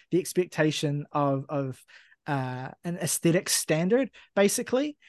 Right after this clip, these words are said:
And it's just a song about how painful that is. It's just a song about how that physically tears you apart. And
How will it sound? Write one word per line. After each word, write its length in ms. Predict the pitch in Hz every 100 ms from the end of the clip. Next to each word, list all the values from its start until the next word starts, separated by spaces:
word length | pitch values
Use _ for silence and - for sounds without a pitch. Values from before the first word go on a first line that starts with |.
| _ _ _
And 180 | 202 214
it's 220 | 208 -
just 340 | - - 247 -
a 40 |
song 480 | 175 233 196 160 160 -
about 500 | 170 175 165 156 - _ _ _ _ _ _ _
how 540 | - 208 202 185 165 _ _ _ _ -
painful 540 | 262 302 339 294 156 127
that 200 | 127 117
is. 440 | 98 78 - -
It's 220 | - 180 -
just 220 | 247 240
a 40 |
song 320 | - 240 202
about 340 | 190 175 165 -
how 460 | - 180 180 175 165 - -
that 300 | 143 170 165 - _ _ _ _ _ -
physically 800 | 254 196 240 233 208 202 180 160 _ _ _
tears 500 | - - 220 190 156
you 160 | 151 143
apart. 480 | 120 - 123 113 - _ - - _ _ _ -
And 420 | 170 165 160 160